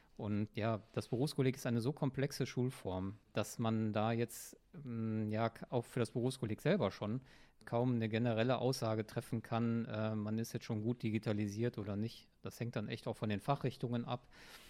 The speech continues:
Wir als mint-Berufskolleg mit technischer, ähm, Ausrichtung an der Stelle, ja, ist Digitalisierung jetzt ja auch kein Neuland mehr. Also wir haben schon seit Jahrzehnten damit zu tun, mit der Programmierung von Maschinen und so weiter. Also das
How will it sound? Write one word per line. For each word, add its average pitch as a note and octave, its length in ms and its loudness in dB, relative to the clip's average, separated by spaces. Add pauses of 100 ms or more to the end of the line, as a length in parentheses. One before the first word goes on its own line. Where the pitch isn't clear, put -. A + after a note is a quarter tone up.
(160)
Wir A#2+ 200 2
als A2+ 320 -2
mint-Berufskolleg B2 1040 2
mit A2 160 -4
technischer, A#2 680 0 (480)
ähm, G#2+ 480 2
Ausrichtung A#2+ 600 0
an A2 100 2
der A2+ 120 0
Stelle, A2 540 0
ja, A2 180 2
ist - 300 -8
Digitalisierung A2 800 2
jetzt - 420 -6 (300)
ja A#2+ 140 2
auch F#2 100 -2
kein G#2+ 240 0
Neuland G#2+ 480 2
mehr. F#2+ 220 -2
Also G2 240 -6
wir G2 160 -4
haben G#2+ 160 0
schon G#2 360 0 (120)
seit - 240 -4
Jahrzehnten B2+ 480 0
damit G2 240 -2
zu - 80 -14
tun, A#2+ 360 -2 (360)
mit B2 120 -4
der A#2+ 60 0
Programmierung G#2+ 600 2
von A2 160 -2
Maschinen G#2 500 2
und F#2 140 -6
so G2 120 -8
weiter. G#2 400 -4
Also G2 200 -4
das G2 280 -8